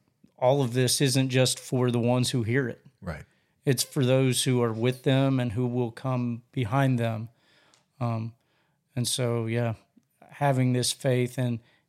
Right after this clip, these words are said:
Speaker 1: and living that faith and living with an increased measure, like, in a sense, every day, like, recognizing, like, "Jesus, I know you're gonna do this,"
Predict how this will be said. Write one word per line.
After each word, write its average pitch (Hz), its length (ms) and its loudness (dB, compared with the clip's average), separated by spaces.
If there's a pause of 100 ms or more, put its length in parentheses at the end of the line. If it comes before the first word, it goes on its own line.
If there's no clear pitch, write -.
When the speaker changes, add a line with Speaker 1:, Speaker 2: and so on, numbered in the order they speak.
Speaker 1:
and 120 260 0
living 139 340 4
that 120 240 -2
faith 120 560 -6 (160)
and 131 200 -4
living 127 480 -2
with 135 360 -4 (460)
an 131 100 4
increased 131 500 0
measure, 120 560 2
like, 120 320 -4 (540)
in 143 120 2
a 123 60 4
sense, 127 680 0
every 123 260 -2
day, 120 500 -2
like, - 420 -10 (100)
recognizing, 127 640 0
like, 123 240 -8
"Jesus, 127 440 -4 (140)
I 135 120 0
know 123 200 2
you're 127 180 0
gonna 120 280 -6
do 127 240 -4
this," 120 420 -10